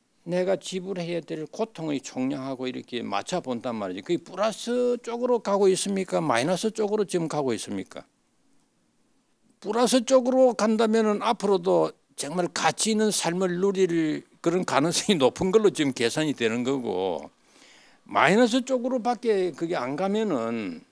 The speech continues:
그 뭔가 좀 이제 생각을 좀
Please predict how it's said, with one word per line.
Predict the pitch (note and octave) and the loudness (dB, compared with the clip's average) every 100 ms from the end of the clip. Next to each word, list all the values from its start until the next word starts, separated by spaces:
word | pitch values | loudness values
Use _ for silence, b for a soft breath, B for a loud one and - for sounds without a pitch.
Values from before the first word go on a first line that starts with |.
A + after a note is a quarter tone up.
| _ _ _ _ _ _ _ _ _ _ _ _ _ _ | _ _ _ _ _ _ _ _ _ _ _ _ _ _
그 | - | 0
뭔가 | A3 F3+ G3 G3 | 4 8 8 6
좀 | E3+ F3+ E3 | 4 4 4
이제 | D#3 D3 | 2 2
생각을 | C#3+ E3+ F3 F3 D3 | 2 0 2 2 2
좀 | B2 C3 C3 | 2 2 2